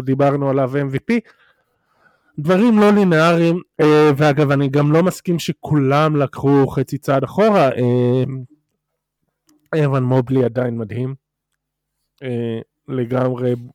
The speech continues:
מחזיק את ההגנה של קליבלנד שהיא אחד, שתיים, אני עוד לא, לא זוכר כרגע, אבל, אה,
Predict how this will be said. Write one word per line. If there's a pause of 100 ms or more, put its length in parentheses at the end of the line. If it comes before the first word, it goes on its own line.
(120)
מחזיק
את
ההגנה
של
קליבלנד
שהיא
אחד,
שתיים,
אני
עוד
לא, (500)
לא
זוכר
כרגע,
אבל,
אה,